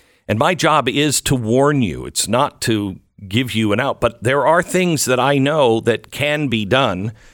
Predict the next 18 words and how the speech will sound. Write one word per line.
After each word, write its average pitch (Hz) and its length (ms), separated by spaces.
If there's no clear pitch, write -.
and 107 360
things 143 340
that 120 120
you 117 160
need 127 480
to - 180
know. 110 560
And 101 400
warning, 120 420
for 107 220
instance, 123 680
uh, 98 120
the 101 100
big 113 200
raid 120 440
yesterday 123 920
on, 104 420
uh, 95 280